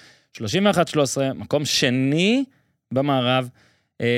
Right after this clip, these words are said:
היא איבדה את המקום הראשון עכשיו, הייתה מקום ראשון הרבה זמן,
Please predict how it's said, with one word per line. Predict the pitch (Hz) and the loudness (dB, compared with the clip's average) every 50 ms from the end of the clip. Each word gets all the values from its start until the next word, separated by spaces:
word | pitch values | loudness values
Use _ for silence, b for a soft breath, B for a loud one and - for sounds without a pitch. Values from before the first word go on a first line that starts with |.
| 120 120 123 123 120 120 123 123 123 123 - - | 0 0 0 0 0 0 0 0 0 -2 -2 -2
היא | 139 135 | -2 -2
איבדה | 135 123 123 156 | 0 2 2 4
את | 147 - | 4 4
המקום | 151 139 123 156 143 139 | 2 0 0 0 0 0
הראשון | 131 123 - 147 131 120 | 0 -2 0 -2 -2 -2
עכשיו, | - - 160 156 127 | 0 2 2 2 2
הייתה | 117 - 127 | 2 0 -2
מקום | 120 120 - 131 120 120 | -2 -2 -2 -2 -2 -4
ראשון | 113 - 131 120 113 | -4 -4 -4 -4 -4
הרבה | 107 104 107 123 117 | -4 -2 -2 -2 -2
זמן, | 107 - 139 175 196 202 208 | -2 -2 0 2 2 2 2